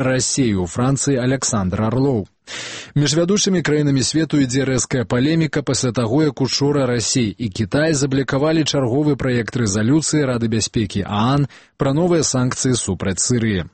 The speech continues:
Следчы камітэт Расіі паведаміў аб затрыманні пятага падазраванага па справе аб замаху на мусульманскіх лідараў Татарстану.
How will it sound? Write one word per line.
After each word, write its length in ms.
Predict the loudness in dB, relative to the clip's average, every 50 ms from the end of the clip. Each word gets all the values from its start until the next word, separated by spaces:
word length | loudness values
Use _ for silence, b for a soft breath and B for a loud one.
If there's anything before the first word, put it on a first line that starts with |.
| _ _ _ _ _ _ _ _ _ B B B B B B B B B B B B B B
Следчы 380 | 0 0 2 2 2 0 -2 -2
камітэт 400 | 0 0 0 2 2 2 0 2
Расіі 400 | 2 0 0 0 2 2 2 2
паведаміў 540 | 2 0 -2 -2 0 0 2 2 2 2 2
аб 80 | 0 0
затрыманні 640 | -2 -2 0 0 0 2 2 2 2 2 2 0 0
пятага 460 | 0 0 0 0 0 0 0 0 0 0
падазраванага 720 | 0 0 0 0 0 0 0 0 2 2 2 2 2 0
па 160 | 0 -2 -2
справе 380 | -2 -2 -2 0 0 2 2 0
аб 80 | 0 0
замаху 480 | 0 0 0 2 2 0 0 0 0
на 140 | 2 2 2 2
мусульманскіх 800 | 0 0 0 0 2 2 2 2 2 0 0 0 -2 -2 -2 0 0
лідараў 460 | 0 2 2 2 0 0 0 0 -2 -2
Татарстану. 880 | -4 -2 -2 0 -2 -2 -2 -2 -2 0 2 2 2 2 0 -2 -4